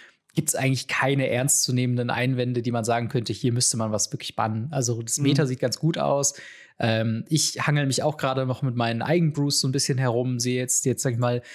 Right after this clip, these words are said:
Speaker 1: zwischen Call of Mana und Thunder Junction, das ist so ein bisschen meine Fun-Season. Da spiele ich jetzt aber auch keine Raktos Midrange, sondern einfach mal ein paar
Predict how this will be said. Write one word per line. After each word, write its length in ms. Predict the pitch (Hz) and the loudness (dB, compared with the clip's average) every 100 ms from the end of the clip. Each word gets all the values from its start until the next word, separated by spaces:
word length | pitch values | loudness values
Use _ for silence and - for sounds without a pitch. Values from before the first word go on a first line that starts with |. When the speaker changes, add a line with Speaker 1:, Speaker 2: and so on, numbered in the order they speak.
| - | -4
Speaker 1:
zwischen 540 | - 160 - 147 143 - - | 2 4 4 2 0 -6 -8
Call 240 | - 143 | 0 2
of 180 | 156 135 | 2 2
Mana 380 | 135 139 139 135 | 0 2 0 0
und 180 | 123 123 | 0 0
Thunder 240 | 143 135 120 | 0 0 0
Junction, 500 | 123 143 - 135 123 | 0 0 0 0 0
das 160 | 123 | 0
ist 120 | 120 | 0
so 60 | - | 0
ein 20 | 123 | 0
bisschen 260 | 135 135 | 2 2
meine 220 | 120 113 | 2 0
Fun-Season. 720 | 113 156 160 160 - 156 151 147 | 0 2 4 4 4 2 2 2
Da 100 | 120 | 0
spiele 180 | - | 2
ich 60 | 135 | 0
jetzt 140 | 131 | 0
aber 140 | 131 123 | 0 -2
auch 80 | 127 | 0
keine 240 | 131 123 | -2 0
Raktos 280 | 123 - - | -2 -2 2
Midrange, 420 | 156 156 151 147 | 2 2 0 2
sondern 220 | - 123 | 2 2
einfach 160 | 117 123 | 2 0
mal 120 | 120 | -2
ein 60 | 113 | -2
paar 280 | 120 117 | 0 -2